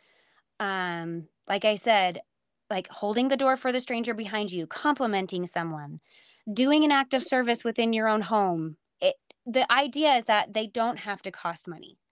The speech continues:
Now, obviously, yes, there are ways that do, like, you wanna be able to donate money to charities, and those are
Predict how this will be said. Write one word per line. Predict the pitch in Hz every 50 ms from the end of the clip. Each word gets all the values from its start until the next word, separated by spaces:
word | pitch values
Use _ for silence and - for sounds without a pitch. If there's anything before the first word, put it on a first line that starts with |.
| _ - - - _ _ _ -
Now, | 208 208 - -
obviously, | - 196 196 196 190 226 226 226 220 - 247 240
yes, | 240 220 202 196 185 185 190 202 233 - - - - _ _ _ _ -
there | 214 202 208 - -
are | - 196 190 190 196 196
ways | 190 196 190 190 185 185 180 - - _ -
that | 190 180 - _ - 196
do, | 180 202 208 196 185 185 180
like, | 190 180 175 -
you | - 208 190
wanna | 175 175 175 185 185
be | 196 196 190
able | 196 202 208
to | 202 214
donate | 190 214 208 208 208 208 208 -
money | 214 214 220 208 196 190 180
to | - - 190
charities, | - - 202 190 180 175 160 160 160 160 - _ _ _ -
and | 208 185 185 185
those | 180 196 208 214 214 - - 196
are | 190 185 185 185 180